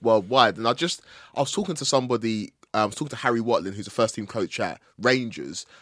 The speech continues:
Um, he's working with Mick Beale, and he worked at Chelsea's academy, and he was talking about Callum Hudson-Odoi, and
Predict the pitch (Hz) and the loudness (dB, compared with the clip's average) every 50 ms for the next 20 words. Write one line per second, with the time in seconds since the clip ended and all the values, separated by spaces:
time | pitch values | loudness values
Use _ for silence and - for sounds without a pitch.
0 | _ - - 104 101 98 98 110 101 110 120 - - 110 117 113 - - - 127 | _ -8 0 2 2 2 2 -2 0 0 0 0 0 -6 -6 -6 -6 -2 0 0
1 | 110 95 95 101 120 117 117 - - - 123 110 - - 101 101 - 131 127 113 | 2 2 0 -2 0 -2 -2 -2 -2 -6 -6 -6 -6 -6 -10 -10 -4 -2 -4 -4
2 | 104 90 80 90 107 98 - 170 175 156 120 - - - 117 110 117 117 98 - | -4 -6 -10 -10 -10 -8 -6 -6 -4 -4 -4 -8 -4 -4 -6 -4 -2 -4 -6 -4
3 | - 104 - - 120 107 87 - | -6 -10 -4 0 0 0 0 -2